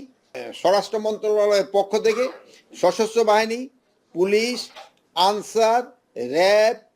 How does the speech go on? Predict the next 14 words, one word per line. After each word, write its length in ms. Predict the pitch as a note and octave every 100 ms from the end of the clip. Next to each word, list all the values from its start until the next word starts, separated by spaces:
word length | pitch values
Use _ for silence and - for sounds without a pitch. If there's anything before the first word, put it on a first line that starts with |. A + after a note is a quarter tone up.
| _ _ _
কোস্টগার্ড, 640 | E3 G#3 G3 G3 A3+ A#3+ A3 _ - - -
বিজিবি 420 | F#3+ G#3 A3 A#3+
সহ 240 | - A3 D3+ - - _ _ -
বিভিন্ন 400 | F#3 A3+ A3+ A#3 A3
আইন 300 | G3 A3 G3+
শৃঙ্খলা 500 | - G#3+ F3+ A3 G#3+
রক্ষাকারী 500 | G#3 G3+ G#3+ G3+ G#3
বাহিনীর 440 | G3 G3 G#3 G#3 A3 _ _ - _
এবং 300 | E3 F#3+ A#3 F3+ - _ _ _
আপনাদেরকে, 760 | D#3+ G3 A#3 B3 A#3+ G3 C#3 F#2 -
গণমাধ্যম 580 | D#3 G3 A3 G#3+ G3+ A#3+
কর্মীদেরকে, 680 | A3 A#3 A#3 A3+ A#3+ - B3+ B3+ - _ _ _ -
স্বরাষ্ট্র 460 | F3 G3+ A3 - A3+
মন্ত্রণালয় 680 | A3+ A3+ A#3 A3+ A#3 B3+